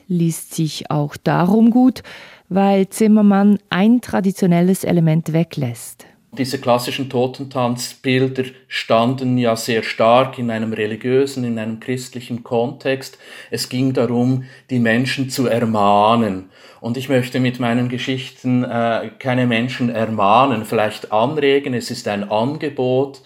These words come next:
Speaker 2: auch vielleicht über den eigenen Tod nachzudenken. Das war mir schon am wichtigsten, diese Überführung in eine moderne Zeit,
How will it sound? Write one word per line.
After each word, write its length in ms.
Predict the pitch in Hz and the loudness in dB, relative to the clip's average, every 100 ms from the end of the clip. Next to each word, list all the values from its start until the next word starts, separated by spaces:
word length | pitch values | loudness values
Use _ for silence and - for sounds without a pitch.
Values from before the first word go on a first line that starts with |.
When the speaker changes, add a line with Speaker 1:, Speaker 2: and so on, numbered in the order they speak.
| - - - - | -20 -20 -20 -8
Speaker 2:
auch 220 | - 117 117 | -2 -2 0
vielleicht 320 | 113 110 120 | 0 0 -4
über 160 | 113 | -8
den 140 | 117 110 | -4 -2
eigenen 500 | 110 113 120 117 110 | -2 -2 -4 -8 -6
Tod 360 | 113 113 117 | -4 -4 -4
nachzudenken. 1200 | 113 98 104 127 - - 131 117 123 127 131 123 - - - - | -4 0 0 -2 -6 -10 -6 -4 -4 -6 -8 -8 -10 -20 -12 2
Das 240 | 135 131 | 4 6
war 160 | 143 135 | 4 4
mir 100 | 131 | 2
schon 320 | 139 127 135 | 2 2 2
am 220 | 120 117 | 0 0
wichtigsten, 1000 | 120 123 - - 127 - - 113 113 120 - _ - | -2 -4 -6 -10 -10 -10 -6 -4 -2 -4 -8 _ -8
diese 280 | 123 120 120 | -6 0 0
Überführung 1080 | 120 127 127 - 123 120 127 131 131 131 | 0 -6 -6 -4 -2 2 2 4 4 2
in 160 | 127 113 | 0 0
eine 220 | 117 117 | 2 2
moderne 640 | 117 113 113 110 120 123 120 | 2 2 4 4 4 0 -2
Zeit, 520 | - 104 110 123 | 2 4 4 0